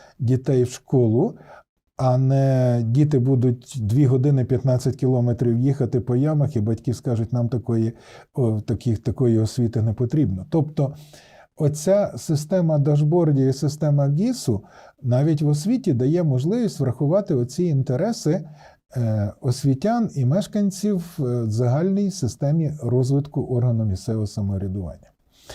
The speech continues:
Дуже важливим є таблиці, які розміщені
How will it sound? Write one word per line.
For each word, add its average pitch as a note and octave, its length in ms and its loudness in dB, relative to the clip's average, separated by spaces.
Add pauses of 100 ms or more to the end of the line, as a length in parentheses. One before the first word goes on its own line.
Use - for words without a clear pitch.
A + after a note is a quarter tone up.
(260)
Дуже B3 260 2
важливим A#3+ 580 0
є G#3 480 0 (680)
таблиці, F#3+ 640 0
які D3+ 280 2
розміщені F3+ 840 2